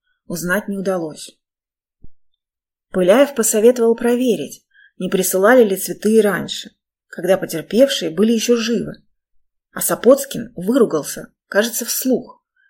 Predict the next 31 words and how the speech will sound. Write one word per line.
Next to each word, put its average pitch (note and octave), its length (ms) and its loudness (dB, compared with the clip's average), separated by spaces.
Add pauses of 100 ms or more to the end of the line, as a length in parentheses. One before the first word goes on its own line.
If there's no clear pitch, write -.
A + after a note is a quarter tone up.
потому G#3 300 2
что A#3+ 160 -2
он A3 120 0
сам A3 420 0
без - 180 -8
подсказки A#3+ 680 -4
должен E3+ 400 -4
был E3 160 -8
додуматься F#3 560 0
до F3 100 -6
такой A3 360 4
элементарной G#3+ 600 0
вещи. - 560 -8 (1300)
Сейчас A#3+ 420 -2
на A3+ 80 0
столе G3+ 320 2
лежал G#3 560 0
целый G#3+ 320 0
список, - 680 -6 (120)
с - 100 -20
которым G3 320 -4
еще G3 180 -4
предстояло F3+ 640 0
разбираться, F3 680 -4
выяснять, F#3 640 -8 (640)
что B3 320 6
каждый G#3+ 380 0
из G3 60 -6
этих G#3 220 -2
цветочков F3+ 540 -6
означает. E3 760 -10